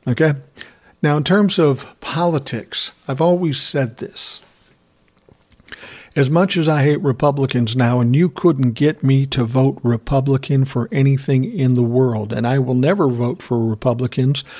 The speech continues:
for a long time because they're going to have to change dramatically.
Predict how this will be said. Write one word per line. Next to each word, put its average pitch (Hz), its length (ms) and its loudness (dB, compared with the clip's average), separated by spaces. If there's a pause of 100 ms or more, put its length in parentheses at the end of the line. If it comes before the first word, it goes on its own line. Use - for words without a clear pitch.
(240)
for 143 200 2
a 139 80 2
long 139 260 2
time 127 400 2
because 113 340 -4
they're 151 200 2
going 139 220 2
to 127 60 0
have 127 220 -2
to - 100 -12
change 131 520 0
dramatically. 127 800 0